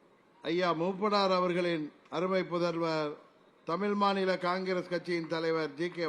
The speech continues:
வாசன் அவர்களே, ஐ ஜே கேவின் பொதுச் செயலாளர் சகோதரர் ரவி பச்சமுத்து அவர்களே, தமிழக மக்கள் முன்னேற்ற கழகத்தின் தலைவர்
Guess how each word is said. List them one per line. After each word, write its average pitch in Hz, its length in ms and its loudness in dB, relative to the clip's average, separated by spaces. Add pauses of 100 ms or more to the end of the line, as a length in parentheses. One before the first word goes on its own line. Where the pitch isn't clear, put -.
வாசன் 170 380 -2
அவர்களே, 156 360 -2 (3500)
ஐ 165 220 2
ஜே 220 220 8
கேவின் 190 420 2 (180)
பொதுச் 196 320 2
செயலாளர் 185 600 0 (280)
சகோதரர் 175 540 2 (100)
ரவி 185 200 2 (100)
பச்சமுத்து 180 500 -2
அவர்களே, 170 380 0 (1600)
தமிழக 208 520 2
மக்கள் 196 380 0
முன்னேற்ற 202 380 0 (120)
கழகத்தின் 185 600 0 (760)
தலைவர் 175 500 0